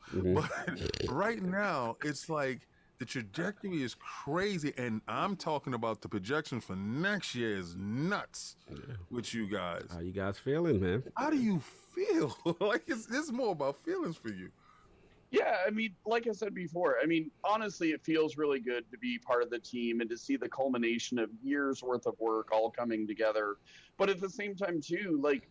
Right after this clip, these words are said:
Speaker 3: we're still just getting started. You know, when I think about the catalog and the portfolio of games that we have from Xbox Game Studios over the,
Speaker 1: Mm.
Speaker 3: the next couple of years,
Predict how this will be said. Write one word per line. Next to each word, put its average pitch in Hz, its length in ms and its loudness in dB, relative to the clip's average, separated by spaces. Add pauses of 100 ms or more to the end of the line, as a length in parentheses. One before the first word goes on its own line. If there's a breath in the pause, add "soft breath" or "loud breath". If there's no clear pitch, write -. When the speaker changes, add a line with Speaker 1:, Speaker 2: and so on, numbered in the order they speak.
Speaker 3:
we're 165 180 2
still 190 280 0
just 180 220 -4
getting 156 220 2
started. 117 440 -2 (240)
You 143 140 4
know, 127 160 4
when 135 180 0
I 135 80 2
think 160 220 -4
about 156 360 2
the 135 360 0 (320 soft breath)
catalog 160 760 2 (160)
and 131 220 2
the 120 140 2 (100)
portfolio 147 580 2
of 120 120 0
games 123 320 -6
that - 120 -16
we 120 80 0
have 117 240 2
from 120 140 -2
Xbox 120 480 0
Game 117 220 2
Studios 117 480 0
over 120 120 4
the, 110 320 8 (160)
Speaker 1:
Mm. 120 60 -4
Speaker 3:
the 123 100 0
next 120 300 -2
couple 131 280 2
of 107 120 -4
years, 110 500 -4